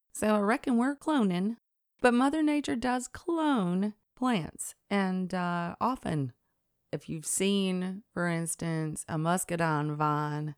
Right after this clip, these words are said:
that has been not kept up exactly the way it should be, and it's grown a little bit more wild, she'll put one arm down in that dirt.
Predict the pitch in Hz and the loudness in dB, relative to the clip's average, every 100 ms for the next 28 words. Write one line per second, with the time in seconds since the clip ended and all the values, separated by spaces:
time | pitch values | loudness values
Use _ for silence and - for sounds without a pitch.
0 | _ 185 190 190 170 208 226 226 226 202 | _ 2 2 2 2 4 4 4 0 -6
1 | 233 - 214 202 226 269 - 226 214 - | -12 -2 0 2 2 0 -2 -4 -4 0
2 | 202 190 160 156 180 175 185 180 175 165 | 0 0 -2 0 2 2 0 0 2 2
3 | 160 156 - - 180 185 165 143 147 151 | 2 0 -2 -4 -2 -2 -2 -6 -4 -6
4 | 147 - 175 165 160 156 156 156 151 147 | -6 -6 -2 -2 0 0 0 0 -2 -2
5 | 127 151 147 151 175 175 170 156 156 - | -2 -2 -2 0 2 2 0 -2 -4 -4
6 | 214 - 208 196 - 160 175 190 180 - | -4 -2 2 2 0 -4 0 -2 -4 -4
7 | 175 175 170 160 165 160 156 151 151 143 | -2 0 -2 -4 -4 -2 -2 -2 -2 -4
8 | 127 - - 160 135 - | -4 -8 -2 -2 -2 -6